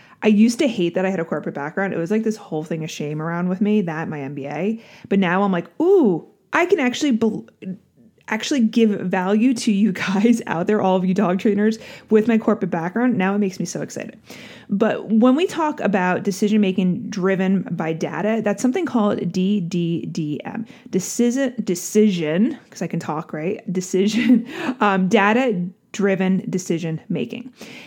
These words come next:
And w-, it sounds super complex. It really does. But I don't want you guys to freak the fuck out over it. What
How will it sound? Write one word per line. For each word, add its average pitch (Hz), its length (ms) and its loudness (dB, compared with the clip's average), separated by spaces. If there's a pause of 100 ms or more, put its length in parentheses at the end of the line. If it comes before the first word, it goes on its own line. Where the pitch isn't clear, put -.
(120)
And 240 320 0
w-, 208 420 0
it 220 200 0
sounds 302 920 -2
super 294 460 -4
complex. - 760 -2 (120)
It 247 180 4
really 220 560 4
does. - 320 -2
But - 180 -4
I - 80 0
don't 247 140 4
want 311 160 -2
you 339 80 -2
guys 269 180 -2
to 226 60 -4
freak 220 220 -4
the 202 80 -10
fuck 156 180 -8
out 120 140 -6
over - 160 -8
it. - 280 -16 (300)
What 226 580 2